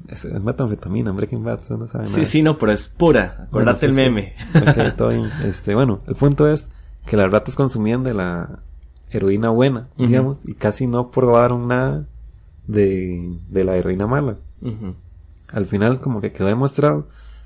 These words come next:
Speaker 1: que si una persona está en un ambiente sano, donde
Speaker 2: Ujú.
Speaker 1: se sienta como amado y todo,
Speaker 2: Ujú.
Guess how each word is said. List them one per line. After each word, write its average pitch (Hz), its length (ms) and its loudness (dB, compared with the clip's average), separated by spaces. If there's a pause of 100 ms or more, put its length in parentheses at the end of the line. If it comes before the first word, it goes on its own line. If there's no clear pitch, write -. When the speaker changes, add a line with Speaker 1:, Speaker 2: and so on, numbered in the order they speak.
(500)
Speaker 1:
que 107 100 0
si 104 80 -2
una 117 160 0
persona 135 380 0
está 107 160 -4
en 110 80 0
un 123 100 0
ambiente 135 540 -2
sano, 143 420 -2
donde 113 220 2
Speaker 2:
Ujú. 92 100 2
Speaker 1:
se - 60 -2
sienta 110 280 -2
como 123 520 -4
amado 120 480 -2
y 107 80 -2
todo, 143 420 -2
Speaker 2:
Ujú. 120 300 -2